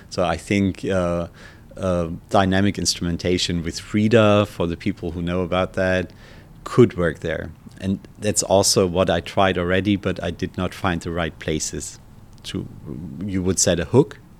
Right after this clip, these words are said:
A hook means that whenever a certain function is called, you are able,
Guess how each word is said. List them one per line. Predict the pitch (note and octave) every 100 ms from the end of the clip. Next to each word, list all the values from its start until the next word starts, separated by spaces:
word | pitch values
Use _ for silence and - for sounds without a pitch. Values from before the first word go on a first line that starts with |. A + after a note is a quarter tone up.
| -
A | -
hook | F2+ A#2+ A#2
means | A#2 A2+ G#2+
that | - G2 F#2 F2+ -
whenever | G2+ G2 G2
a | C3+
certain | - A3 G#3+ G2 F2+ G#2
function | - B2+ A#2+ G#2+
is | G2+
called, | - G#2+ G2+ G2+ G2+ - - - - - -
you | F2+ G2 C3
are | A#2+ G#2+
able, | F#2+ F#2+ F#2 F#2 F#2 F#2+